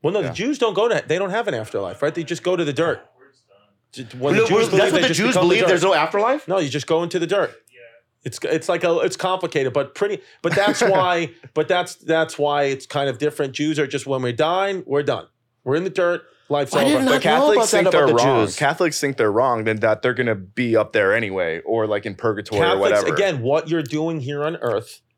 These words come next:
Speaker 1: will say, if you don't go to confession, but it's also, there's also B S because it's like Al Capone, according to Catholics, went, is in heaven right now because he was absolved of his sins by a priest on his deathbed.
Speaker 2: Yes.
Speaker 3: I can
Speaker 1: So,
Speaker 3: see that. I can
Speaker 1: so
Speaker 3: see
Speaker 1: now
Speaker 3: that.
Speaker 1: it's like you go, so it
Speaker 2: Last
Speaker 1: doesn't,
Speaker 2: rites.
Speaker 1: it doesn't make any sense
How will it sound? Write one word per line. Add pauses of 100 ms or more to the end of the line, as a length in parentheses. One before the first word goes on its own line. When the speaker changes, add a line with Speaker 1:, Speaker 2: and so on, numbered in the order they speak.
Speaker 1:
will
say,
if
you
don't
go
to
confession,
but
it's
also,
there's
also
B
S (300)
because
it's
like
Al
Capone, (360)
according
to
Catholics, (260)
went, (180)
is
in
heaven
right
now
because
he
was
absolved
of
his
sins
by
a
priest
on
his
deathbed. (340)
Speaker 2:
Yes.
Speaker 3:
I
can
Speaker 1:
So,
Speaker 3:
see
that.
I
can
Speaker 1:
so
Speaker 3:
see
Speaker 1:
now
Speaker 3:
that.
Speaker 1:
it's
like
you
go,
so
it
Speaker 2:
Last
Speaker 1:
doesn't,
Speaker 2:
rites.
Speaker 1:
it
doesn't
make
any
sense